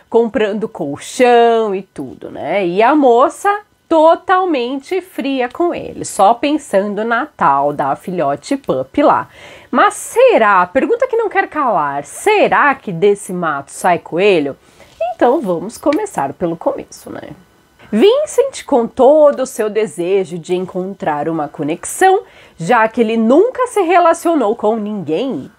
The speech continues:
é, ele encontrou Amber na internet enquanto ela ainda estava no xadrez. E não demorou muito para o militar se apaixonar por ela depois que eles começaram a falar.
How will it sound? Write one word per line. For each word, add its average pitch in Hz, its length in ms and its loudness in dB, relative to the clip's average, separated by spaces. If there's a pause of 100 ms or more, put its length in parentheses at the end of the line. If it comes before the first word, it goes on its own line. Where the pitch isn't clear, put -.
(320)
é, 185 280 4
ele 185 140 0
encontrou 403 560 2
Amber 370 420 2
na 247 200 0
internet 233 960 -4
enquanto 202 360 -4
ela 208 140 2
ainda 254 300 -2
estava 240 640 -2
no 233 160 -8
xadrez. 185 640 -4 (360)
E 508 200 4
não 320 180 4
demorou 330 560 2
muito 277 300 -4
para 269 280 0
o 269 40 -2
militar 247 580 -4
se - 260 -8
apaixonar 196 640 -4
por 320 180 4
ela 320 240 6
depois 302 680 2
que 311 100 -6
eles 294 180 -4
começaram 170 880 -4
a 151 60 -4
falar. 190 560 0